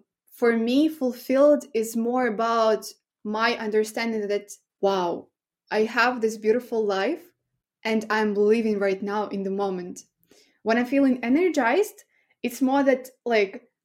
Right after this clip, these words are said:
I may, uh, be just, uh, hanging, so, like, I mean, not, not hanging around, but dancing or, uh, just smiling or just talking with my friends in an energized way, because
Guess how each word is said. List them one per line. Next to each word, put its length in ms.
I 160
may, 640
uh, 640
be 640
just, 520
uh, 580
hanging, 760
so, 200
like, 300
I 60
mean, 200
not, 180
not 120
hanging 300
around, 380
but 180
dancing 640
or, 400
uh, 540
just 280
smiling 760
or 720
just 300
talking 260
with 100
my 120
friends 480
in 100
an 120
energized 500
way, 180
because 320